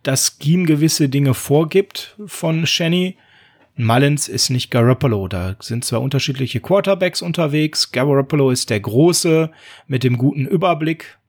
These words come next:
Mullens ist allein physisch gefühlt drei Köpfe kleiner, hat nicht diesen Überblick wie der Jimmy,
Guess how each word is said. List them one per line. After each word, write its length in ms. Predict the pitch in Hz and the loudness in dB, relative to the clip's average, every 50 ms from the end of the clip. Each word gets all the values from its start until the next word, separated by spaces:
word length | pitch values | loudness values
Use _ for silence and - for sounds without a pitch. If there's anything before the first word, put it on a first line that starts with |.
| _ - | _ -10
Mullens 420 | 101 110 123 123 139 143 139 - | -6 -4 -2 0 0 0 -2 -4
ist 160 | - - - | -6 -8 -4
allein 440 | 123 113 113 117 113 113 113 117 120 | -2 -2 -2 -2 -2 -4 -6 -10 -12
physisch 720 | - - 185 185 175 175 180 175 - - - - - _ _ _ _ _ _ _ _ | -4 0 2 2 4 4 2 2 2 0 -2 -4 -6 _ _ _ _ _ _ _ _
gefühlt 420 | - 110 - - 151 143 131 - 110 | -8 -8 -2 2 2 2 2 0 0
drei 140 | 120 127 | 0 -2
Köpfe 340 | 131 - - 117 - - 110 | -2 -2 -6 -10 -8 -12 -14
kleiner, 480 | - - - 117 139 175 190 202 202 196 - _ - - - - - _ _ _ - | -10 -6 -2 -2 -2 0 -2 -4 -6 -8 -12 _ -20 -20 -20 -20 -20 _ _ _ -6
hat 260 | - 123 131 - - | -4 -4 -4 -2 -4
nicht 200 | 131 131 - - | -4 -4 -4 -4
diesen 220 | 127 117 113 135 | -4 -2 -2 -2
Überblick 540 | - 170 160 190 170 147 151 165 160 - - | -2 0 0 0 0 0 -2 -4 -6 -4 -4
wie 60 | 151 | -2
der 160 | 139 151 143 | 0 0 0
Jimmy, 420 | 127 123 156 160 170 180 196 196 | 2 2 0 0 0 -2 -4 -6